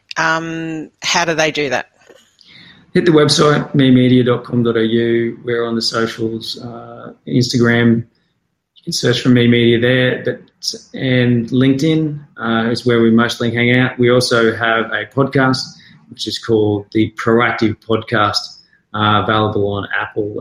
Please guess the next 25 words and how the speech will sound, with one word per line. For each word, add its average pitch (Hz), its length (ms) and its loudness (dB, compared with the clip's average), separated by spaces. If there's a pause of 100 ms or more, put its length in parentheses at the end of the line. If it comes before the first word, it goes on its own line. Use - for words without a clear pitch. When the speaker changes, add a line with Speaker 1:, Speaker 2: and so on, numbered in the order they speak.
Speaker 2:
and 95 180 -14
Spotify. 104 760 0 (440)
And 113 300 4
YouTube 143 540 4 (340)
is 107 360 0
the 107 200 2
channel 113 320 0
where 104 200 0
we 101 100 0
upload 101 480 -4
all 107 220 0
of 101 120 -2
our 98 140 -6
podcasts 98 480 -8
as - 140 -14
well, 107 180 2
'cause - 260 -6
we 110 260 2 (540)
don't 120 280 2
just 104 260 0
do 110 200 4
audio. 165 320 4
We, 104 260 0 (120)
we're 98 320 -6 (560)
massive, 113 720 -2